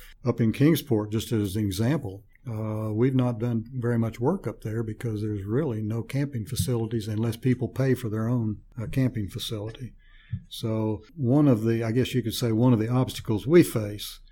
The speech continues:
is not having a, some type of a camp facility where we can set up and, and as a group. Many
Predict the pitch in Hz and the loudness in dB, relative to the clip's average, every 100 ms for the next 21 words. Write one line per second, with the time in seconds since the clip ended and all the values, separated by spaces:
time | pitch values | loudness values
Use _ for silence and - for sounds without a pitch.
0 | - - 127 113 110 101 95 - - 127 | -20 -10 -2 0 0 -2 -6 -10 -6 -2
1 | 120 117 113 120 110 110 104 117 107 107 | 0 0 0 0 0 -2 -2 -4 -6 -6
2 | - 123 110 117 113 101 95 - 123 123 | -2 -2 -2 -4 -6 -8 -8 -4 -4 -2
3 | - - 107 104 101 104 101 104 - 101 | -6 -6 -6 -6 -8 -8 -8 -8 -8 -8
4 | 92 117 107 110 104 - 101 98 101 120 | -6 -6 -6 -6 -8 -10 -10 -8 -10 -10
5 | 117 101 101 101 104 110 110 95 92 113 | -10 -8 -8 -10 -10 -10 -8 -8 -4 -2
6 | 110 - _ - - - - 120 135 170 | -4 -8 _ -20 -20 -20 -6 2 4 6
7 | 139 123 | 6 4